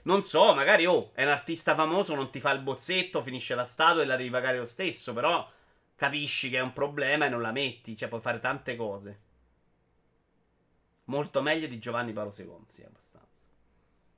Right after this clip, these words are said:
Il Cristo velato ha le stesse pieghe.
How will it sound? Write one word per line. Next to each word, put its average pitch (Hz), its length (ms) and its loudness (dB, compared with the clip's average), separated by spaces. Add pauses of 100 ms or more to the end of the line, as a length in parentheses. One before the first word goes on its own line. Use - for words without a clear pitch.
(440)
Il 117 160 -12
Cristo 156 420 -6
velato 120 360 -2
ha 113 40 0
le 113 140 -6
stesse - 600 -14
pieghe. 98 580 -18